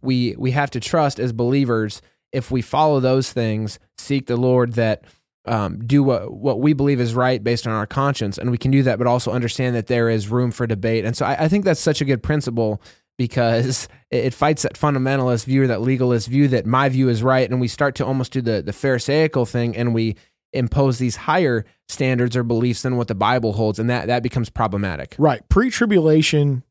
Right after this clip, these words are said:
Speaker 2: rapture is not heretical.
Speaker 1: Yep.
Speaker 2: Mid-tribulation rapture's view is not heretical.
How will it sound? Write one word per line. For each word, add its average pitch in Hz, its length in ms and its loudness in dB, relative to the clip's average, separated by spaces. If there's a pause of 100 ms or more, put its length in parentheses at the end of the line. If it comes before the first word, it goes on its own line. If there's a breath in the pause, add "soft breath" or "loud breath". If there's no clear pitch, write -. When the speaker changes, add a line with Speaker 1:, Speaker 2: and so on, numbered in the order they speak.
(260)
Speaker 2:
rapture 135 440 0
is 117 160 -2
not 143 160 2
heretical. 117 500 -2 (200)
Speaker 1:
Yep. 107 200 -6 (320)
Speaker 2:
Mid-tribulation 151 760 4
rapture's 120 460 -2
view 110 260 -4
is 107 100 -6
not 120 300 -4
heretical. 120 520 -2